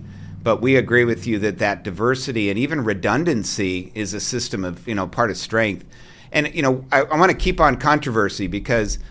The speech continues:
another thing you've been writing about, Jill, it's, it's kinda like my man Springsteen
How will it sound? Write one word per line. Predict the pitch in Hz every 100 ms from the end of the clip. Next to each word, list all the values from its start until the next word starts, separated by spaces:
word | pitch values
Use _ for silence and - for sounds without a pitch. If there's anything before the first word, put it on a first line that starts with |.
| -
another | 127 190
thing | - 151 127
you've | 120
been | 113
writing | 110 107 107 107
about, | 101 101 101
Jill, | - 107 104
it's, | 95
it's | 117 113
kinda | - - 160 160
like | 131 120 113
my | 117 123
man | 113 101
Springsteen | 87 - 117 123 117 - 101 95 90